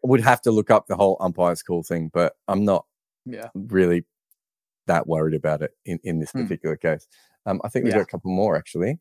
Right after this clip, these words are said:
Speaker 2: Yeah, we got tons of super chats. You guys want us to go long today. <laughs> V K,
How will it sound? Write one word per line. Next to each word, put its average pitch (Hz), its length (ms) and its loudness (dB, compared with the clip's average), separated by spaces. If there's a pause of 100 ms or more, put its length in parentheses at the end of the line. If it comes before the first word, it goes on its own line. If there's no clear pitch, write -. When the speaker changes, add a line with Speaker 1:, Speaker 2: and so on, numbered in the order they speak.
Speaker 2:
Yeah, 127 280 6
we 123 140 2
got 120 300 2
tons 147 240 4
of 120 120 2
super 117 260 -4
chats. - 440 -6 (260)
You 120 80 -4
guys 120 200 4
want 117 200 4
us 113 120 -2
to 123 80 -2
go 113 120 2
long 113 280 2
today. 120 220 -6 (760)
<laughs> - 540 -6
V 156 180 6
K, 190 320 4